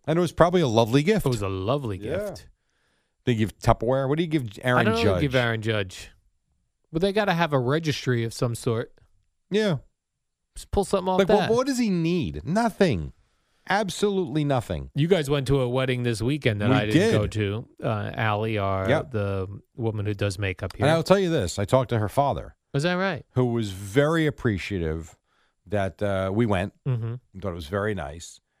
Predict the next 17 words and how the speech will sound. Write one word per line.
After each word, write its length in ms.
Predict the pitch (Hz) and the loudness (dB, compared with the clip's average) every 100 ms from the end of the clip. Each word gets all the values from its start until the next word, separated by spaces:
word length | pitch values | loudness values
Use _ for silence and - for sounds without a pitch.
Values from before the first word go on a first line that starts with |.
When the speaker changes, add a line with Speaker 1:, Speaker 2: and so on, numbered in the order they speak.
| _ _ _ - | _ _ _ 0
Speaker 1:
And 160 | 151 | 0
completely 500 | 143 175 - 220 226 | 2 0 0 0 0
understood 380 | 220 214 - 208 | 0 0 0 0
why 120 | 165 | 0
you 120 | 123 127 | 0 -2
didn't 160 | 131 | -2
go. 220 | 127 107 80 _ - | -2 -2 -4 _ -4
Speaker 2:
Is 100 | 196 | -2
that 120 | 254 | -2
right? 380 | 269 277 202 120 | -2 -2 -4 -6
Speaker 1:
Yes. 320 | 196 95 - _ _ _ | -10 -12 -16 _ _ _
Speaker 2:
Oh, 100 | 233 | -14
let 80 | 113 | -12
me 120 | 139 120 | -10 -8
applaud 500 | 104 - 143 139 131 | -8 -6 -4 -4 -4
Mister 580 | 139 139 - 143 139 131 | -6 -6 -6 -4 -4 -6
Allie. 460 | - 180 202 110 | -6 -6 -6 -10